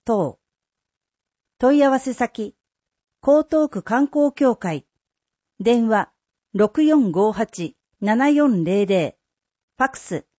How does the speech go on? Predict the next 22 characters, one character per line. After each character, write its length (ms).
六 300
四 260
五 200
八、 440
七 260
四 380
二 220
零。 280
二 200
十 440
九、 360
頑 360
張 120
る 120
小 260
中 300
学 180
生 280
コ 260
ー 80
ナ 420
ー。 60